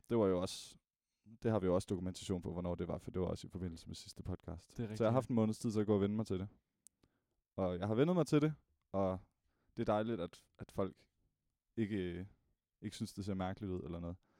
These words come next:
Speaker 2: Det gør de i hvert fald
Speaker 1: Det er også
Speaker 2: ikke.
Speaker 1: dejligt at se godt. Det må jeg, det
Speaker 2: Ja,
Speaker 1: må
Speaker 2: for
Speaker 1: jeg
Speaker 2: det er jo
Speaker 1: virkelig
Speaker 2: det, der er
Speaker 1: sige.
Speaker 2: det, det, det vildeste, tænker jeg.
Speaker 1: Ja, det er jo
Speaker 2: Altså,
Speaker 1: the main feature,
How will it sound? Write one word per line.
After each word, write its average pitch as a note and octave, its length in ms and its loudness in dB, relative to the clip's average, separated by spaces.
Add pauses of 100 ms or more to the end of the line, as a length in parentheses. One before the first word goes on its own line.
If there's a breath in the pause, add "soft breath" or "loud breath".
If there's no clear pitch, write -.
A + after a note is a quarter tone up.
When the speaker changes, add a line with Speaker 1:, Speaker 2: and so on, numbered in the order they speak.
(420)
Speaker 2:
Det D3+ 100 4
gør B2+ 80 6
de G#2+ 60 4
i G2 40 4
hvert G2 100 -2
fald - 40 -4
Speaker 1:
Det C3 60 8
er D3 40 12
også D#3+ 100 8
Speaker 2:
ikke. - 80 6
Speaker 1:
dejligt B2+ 280 8
at G#2+ 60 4
se D3+ 260 2
godt. - 360 2 (320)
Det B2+ 100 2
må A2+ 100 4
jeg, F#2 180 0
det A2+ 60 4
Speaker 2:
Ja, A2+ 80 8
Speaker 1:
må A2+ 40 8
Speaker 2:
for G#2+ 40 8
Speaker 1:
jeg G#2 80 6
Speaker 2:
det A#2+ 60 10
er - 20 12
jo A2 40 10
Speaker 1:
virkelig - 20 4
Speaker 2:
det, - 100 8
der F3 60 10
er G#2+ 160 8
Speaker 1:
sige. - 20 2
Speaker 2:
det, G2+ 100 -4
det, G#2 80 0
det G2+ 120 2
vildeste, C3 320 0
tænker A2 280 -2
jeg. F#2+ 80 2
Speaker 1:
Ja, F#2+ 40 4
det G#2+ 80 0
er C#3+ 40 8
jo D3 80 10
Speaker 2:
Altså, A#2 160 6
Speaker 1:
the A2 100 6
main C3 260 4
feature, B2 500 0